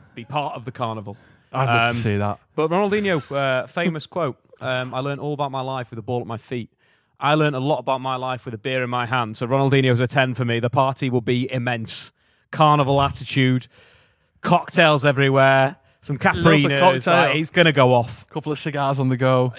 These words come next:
Speaker 1: Well, you don't get, let's not get silly. <laughs>
Speaker 2: Maybe.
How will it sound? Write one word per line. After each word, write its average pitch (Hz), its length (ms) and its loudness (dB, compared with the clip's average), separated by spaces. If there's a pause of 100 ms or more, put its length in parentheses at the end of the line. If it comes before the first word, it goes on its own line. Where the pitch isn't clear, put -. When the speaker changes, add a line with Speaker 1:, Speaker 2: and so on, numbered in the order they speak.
(120)
Speaker 1:
Well, 277 240 2
you 269 120 -2
don't 277 140 2
get, 269 120 -4
let's 254 160 -6
not 269 120 -6
get 262 100 -6
silly. 254 400 0
<laughs> - 40 0 (1800)
Speaker 2:
Maybe. 120 440 -4